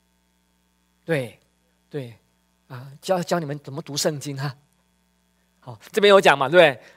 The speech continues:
对？彼得说：“我愿你们这个恩惠平安多多的加给你们。”但怎么样能够多多加给你们？关键是什么？关键就是你们要认识神和我们的主耶稣基督。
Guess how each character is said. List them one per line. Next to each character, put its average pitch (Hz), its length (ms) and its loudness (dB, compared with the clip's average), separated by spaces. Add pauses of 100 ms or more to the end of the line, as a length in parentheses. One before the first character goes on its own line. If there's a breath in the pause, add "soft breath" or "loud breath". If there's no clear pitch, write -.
(100 soft breath)
对？ - 160 -20
彼 190 120 -2
得 220 100 8
说 247 140 8
：“我 202 60 6
愿 240 340 4
你 185 140 0
们 175 180 6
这 269 100 -6
个 214 80 -2
恩 262 180 4
惠 254 140 10
平 202 160 2
安 220 100 4
多 302 260 6
多 311 120 4
的 277 100 10
加 262 180 8
给 240 140 6
你 220 100 -2
们。” 185 100 2
但 269 160 6
怎 196 140 2
么 196 80 2
样 277 160 6
能 233 80 0
够 240 80 10
多 226 140 6
多 226 100 6
加 214 140 8
给 202 100 2
你 190 80 -2
们？ 135 260 0 (600)
关 233 200 8
键 226 160 6
是 196 140 2
什 151 140 0
么？ 123 200 -2 (680)
关 226 200 6
键 233 140 0
就 208 80 -2
是 208 140 2
你 180 80 -4
们 160 160 0
要 185 280 8
认 202 320 6
识 196 280 2
神 165 720 2 (240)
和 147 160 0
我 156 100 2
们 139 120 -6
的 143 140 2
主 131 260 -12
耶 143 180 -2
稣 147 220 -8
基 135 220 -12
督。 131 300 -14